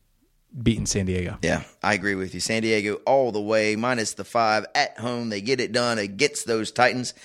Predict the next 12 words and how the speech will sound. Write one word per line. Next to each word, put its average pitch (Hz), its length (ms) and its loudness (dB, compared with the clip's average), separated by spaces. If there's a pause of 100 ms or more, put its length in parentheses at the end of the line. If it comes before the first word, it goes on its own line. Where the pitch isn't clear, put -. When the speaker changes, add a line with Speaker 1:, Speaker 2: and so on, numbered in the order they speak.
(220)
Speaker 2:
I 123 80 2
would 131 180 4
lean 143 440 0
at 117 120 0
that 120 220 0
forty-seven 127 840 2
and 107 180 0
a 101 100 2
half. 143 420 2
I'm 123 160 -2
a, 107 120 -2 (140)
actually, 320 460 -4